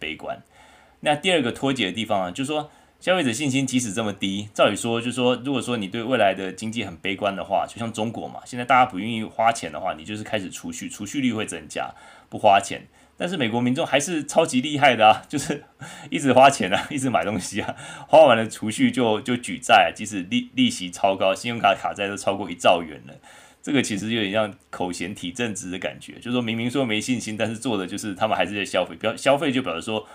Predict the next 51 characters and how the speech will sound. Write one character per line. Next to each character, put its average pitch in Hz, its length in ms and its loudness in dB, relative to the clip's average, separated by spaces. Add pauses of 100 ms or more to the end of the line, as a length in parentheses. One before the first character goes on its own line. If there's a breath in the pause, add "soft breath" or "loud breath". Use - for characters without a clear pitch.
(140 loud breath)
我 135 80 2
有 110 100 4
信 110 260 0
心， 104 380 -2
我 90 220 -8
能 90 100 -10
够 101 220 -2
再， 95 280 2 (240)
再 101 140 0
赚 95 260 2
回 85 140 -10
来 - 240 -12
嘛， - 60 -18 (100)
就 - 40 -20
是 92 80 -16
说 92 100 -10
我 82 80 -10
能 80 160 -14
够 101 120 -6
有 85 220 -8
这 90 80 -12
个， 80 340 -12
这 92 140 -12
个 - 100 -12
不 98 120 -14
管 80 100 -12
是 90 80 -16
信 - 160 -8
用 104 140 -4
卡 82 160 -8
啊， 78 240 -6
或 87 120 -12
者 - 120 -16
说 78 120 -14
我 71 100 -18
就 92 120 -12
是 90 100 -12
有 85 80 -8
这 - 120 -12
个， 87 120 -10 (360 loud breath)
这 - 100 -12
个 90 180 -4
收 110 240 2
入 123 200 4
能 87 120 -8
够 92 100 -6
来 80 120 -4
支 95 240 -8
付 101 220 -10
这 76 100 -8
样 65 100 -6